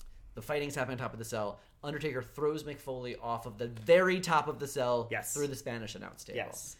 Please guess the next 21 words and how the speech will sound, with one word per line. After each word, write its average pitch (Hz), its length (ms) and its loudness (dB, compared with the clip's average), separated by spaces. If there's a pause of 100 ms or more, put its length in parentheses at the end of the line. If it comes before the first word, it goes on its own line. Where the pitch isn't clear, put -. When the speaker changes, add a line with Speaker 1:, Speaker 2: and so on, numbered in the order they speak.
Speaker 2:
It 165 100 4
was 165 180 4
like, 156 300 10
it 170 80 10
was, 143 360 10 (420)
uh, 123 520 10
at 127 200 4
least 143 380 2
a 147 60 2
couple 131 320 2
feet 117 460 -2 (300)
higher 107 880 6
than 98 500 -4
when 101 520 -2 (160)
Shawn 110 280 0
Michaels 98 360 -4
took - 180 -8
the 98 80 -10
bump. 151 160 -2
Speaker 1:
At 147 60 -2
least, - 360 2